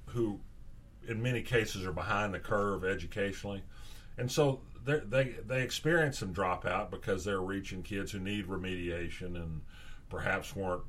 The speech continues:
ideal college students, and try and get them graduated. And so it's had a long-standing noble mission, but,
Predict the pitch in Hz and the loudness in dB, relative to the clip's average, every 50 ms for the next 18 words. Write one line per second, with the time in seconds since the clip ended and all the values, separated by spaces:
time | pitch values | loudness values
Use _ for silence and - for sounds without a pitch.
0 | - - 92 92 92 87 85 101 98 98 95 92 - - - 104 92 90 90 90 | -4 -2 0 0 0 0 0 2 2 2 2 2 0 0 2 2 4 4 4 2
1 | 85 - - - 98 95 92 95 98 90 - - 78 76 - 92 90 90 90 85 | 0 -2 -4 -4 -2 -2 -2 -2 -2 -4 -4 -6 -6 -4 -2 0 0 0 0 0
2 | 92 92 90 87 80 87 92 95 95 90 78 87 87 87 90 92 92 87 90 82 | 0 0 0 0 0 2 2 4 2 2 0 0 2 4 4 4 2 0 -2 -2
3 | - 92 92 90 - 107 113 110 98 92 92 95 98 101 101 101 104 101 92 82 | 0 0 0 2 4 4 4 4 4 4 4 6 6 6 6 6 4 4 0 -2
4 | 78 - - 101 98 101 98 92 90 87 95 104 104 101 82 90 87 92 101 101 | -4 -2 0 0 2 2 0 0 -2 0 2 4 4 4 2 0 0 0 0 -2
5 | 92 - 95 90 87 82 80 - - | -2 -2 -4 -6 -4 -2 -2 -2 -2